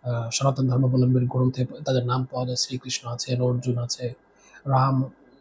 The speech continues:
জ-, রাম, তারপরে আরও অনেক। এরপরে অনেক সাধু সন্ন্যাসী আছেন, তারা ধর্ম প্রচার করেছেন। তো মানুষের জন্য কেন এত ধর্ম, এত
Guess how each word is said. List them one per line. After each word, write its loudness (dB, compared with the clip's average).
জ-, -8
রাম, 0
তারপরে -2
আরও 6
অনেক। 2
এরপরে -2
অনেক 0
সাধু 2
সন্ন্যাসী 2
আছেন, -4
তারা 4
ধর্ম 2
প্রচার -6
করেছেন। -6
তো -4
মানুষের 2
জন্য 6
কেন 2
এত -2
ধর্ম, -4
এত -4